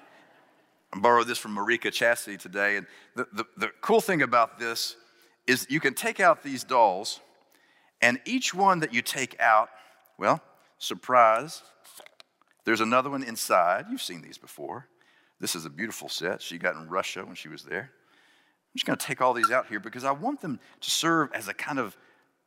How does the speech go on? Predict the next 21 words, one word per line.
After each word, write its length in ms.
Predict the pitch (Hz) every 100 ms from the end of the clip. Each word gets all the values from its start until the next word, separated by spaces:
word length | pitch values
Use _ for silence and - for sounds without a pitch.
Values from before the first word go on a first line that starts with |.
| _
parable 500 | - - 139 95 82
for 300 | - 80 80
us. 280 | 127 - - _ _ _ _ _ _ _
Because 200 | 143 127
with 140 | 131 -
each 280 | 302 -
layer, 420 | 104 95 73 123 - _ _ _ _ _ _ _
it 80 | 73
just 240 | 80 82 -
gets 180 | -
tinier 440 | - 71 85 92 90
and 100 | -
tinier. 480 | 82 - - 139 - _ _ _ _ _ _ _
And 80 | 107
you 80 | 110
see 400 | - 165 123 107
with 180 | 104
each 200 | 104 92
layer 260 | 101 127 98
that 140 | 95
there's 260 | 104 104 98